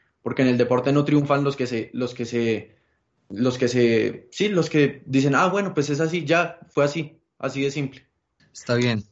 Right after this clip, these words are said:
Speaker 2: Eh, Juan David, me parece que entonces podríamos preguntarnos, ¿en qué punto la vanidad niega lo deportivo o trasciende lo deportivo?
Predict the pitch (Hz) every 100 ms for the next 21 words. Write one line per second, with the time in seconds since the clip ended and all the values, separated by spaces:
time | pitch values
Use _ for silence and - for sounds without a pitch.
0 | _ - 117 113 104 120 120 123 123 120
1 | 113 139 147 123 120 113 127 131 - -
2 | - - 135 127 120 120 147 135 127 123
3 | 117 117 117 _ _ _ _ _ _ -
4 | 135 135 151 156 170 165 175 175 165 147
5 | 127 139 - - 131 135 127 131 135 135
6 | 113 - 113 101 107 - 123 120 113 131
7 | 123 127 127 120 104 117 107